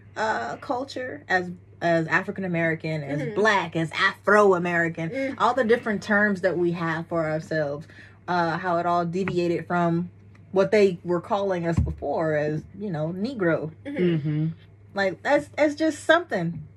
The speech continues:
Speaker 1: The language is amazing.
Speaker 2: It is.
Speaker 1: <laughs>
Speaker 2: It is. So then, could you say that Negro was just the U S adaptation of another word for black?
Speaker 3: Yeah.
Speaker 1: Yeah.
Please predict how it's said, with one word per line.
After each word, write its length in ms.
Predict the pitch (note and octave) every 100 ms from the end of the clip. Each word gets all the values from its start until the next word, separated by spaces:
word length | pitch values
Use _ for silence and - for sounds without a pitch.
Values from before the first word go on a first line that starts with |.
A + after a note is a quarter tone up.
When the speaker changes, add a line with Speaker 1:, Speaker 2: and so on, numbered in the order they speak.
| -
Speaker 1:
The 100 | G3
language 420 | G#3 B3+ D#4+ D#4
is 160 | A3+ F#3
amazing. 460 | F3 E3 F3+ E3+ D#3+
Speaker 2:
It 220 | A3 -
is. 880 | D#4 C4 C4 D4 A3 F#3 - - -
Speaker 1:
<laughs> 120 | -
Speaker 2:
It 140 | A#3
is. 440 | A#3+ B3+ C4 G3+ - - -
So 160 | G4+
then, 360 | F#4+ F#4+ F4 - - - - - -
could 180 | - A4+
you 100 | A4
say 220 | - D#4
that 300 | D4+ C4+ B3 - - - - - - - - - - -
Negro 800 | B3+ C4+ D#4 C#4+ C4+ C4 B3 A3+
was 240 | B3 B3 G#3
just 560 | A3 B3 B3 - - - - - - - - - - -
the 140 | C4
U 260 | B3+ C#4+ E4+
S 160 | D#4 -
adaptation 880 | B3+ B3+ C4 - C4+ A#3+ - B3+ B3
of 680 | - A#3+ A#3 A#3 A#3 A3 - - - - - - -
another 340 | C4+ C4 B3 A#3+
word 440 | A#3 A3+ A3+ G#3+ -
for 200 | A#3 G#3+
black? 420 | G3+ - - - - - - - - - -
Speaker 3:
Yeah. 280 | F#3 F#3+ - D#3+
Speaker 1:
Yeah. 280 | E3+ D4+